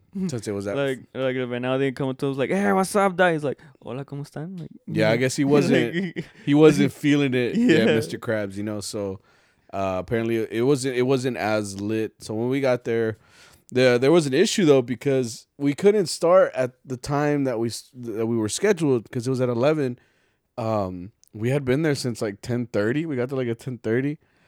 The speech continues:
Speaker 2: So we were ready to go by w-, eleven, but, uh, they had, uh, Paco's dad, uh, who's, uh,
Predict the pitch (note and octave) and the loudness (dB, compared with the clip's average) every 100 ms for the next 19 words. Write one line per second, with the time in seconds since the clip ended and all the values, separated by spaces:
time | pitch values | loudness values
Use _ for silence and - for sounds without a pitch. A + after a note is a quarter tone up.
0 | _ _ _ B2+ C#3+ A3+ B3 F#3 A2+ C3+ | _ _ _ 0 4 4 4 2 2 0
1 | G3+ C#3+ G#2+ A2+ G#2+ G#2+ B2 F3 D3 B2+ | 2 2 0 -4 -4 0 0 0 0 -4
2 | B2+ _ _ _ _ _ - - A2+ A#2 | -8 _ _ _ _ _ -16 -4 4 4
3 | A2 G#2 G#2 G2+ A2+ A#2 C3 C3 A2 A#2 | 6 4 2 2 0 2 2 2 0 0
4 | A#2+ B2+ A2+ A#2+ D#3 - _ _ _ _ | -2 -2 0 0 -2 -6 _ _ _ _
5 | _ - A2 G2+ G2+ A2 A2+ G#2+ G2+ F#2 | _ -8 -4 -2 -2 -4 -6 -4 -4 -4